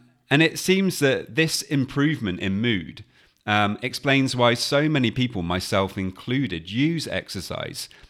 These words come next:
uh, for anxiety. When we exercise, we produce a lot of feel-good hormones in the brain, and this makes a huge difference to well-being. In the Psychology Today article,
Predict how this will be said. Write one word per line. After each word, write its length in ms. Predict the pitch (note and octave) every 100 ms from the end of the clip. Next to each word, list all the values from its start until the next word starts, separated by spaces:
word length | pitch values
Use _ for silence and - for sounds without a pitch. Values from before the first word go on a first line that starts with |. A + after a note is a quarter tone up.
| -
uh, 200 | F#2 E2+
for 200 | D#2+ G#2
anxiety. 640 | A2+ A#2 D3+ D3 G2+ - - _ _ - - - _ -
When 200 | C#3 G3+
we 120 | F3+
exercise, 640 | C3 G#2+ G2+ A2 G#2 G2+
we 100 | G#2
produce 480 | F#2 G2 G2+ F2+ -
a 80 | F#2+
lot 220 | G#2+ B2
of 100 | G#2
feel-good 540 | - G#2 G2+ F#2 F#2 E2+
hormones 540 | G2+ F#2+ E2 D#2 D2+
in 120 | E2
the 60 | E2
brain, 340 | F2 E2 D#2
and 120 | D2+
this 160 | G#2 B2
makes 240 | C#3+ A#2+
a 40 | B2+
huge 500 | - - D#3 D#3+ -
difference 400 | B2+ - E2 -
to 100 | -
well-being. 640 | F2 F2 E2 G#2 F2+ - - _ _ _ _ _ - - - _ -
In 120 | D#3
the 120 | E3
Psychology 640 | - D#3 C#3+ E3+ D#3+ C3+
Today 300 | B2 A#2+ A#2
article, 540 | G#2 F2 - - E2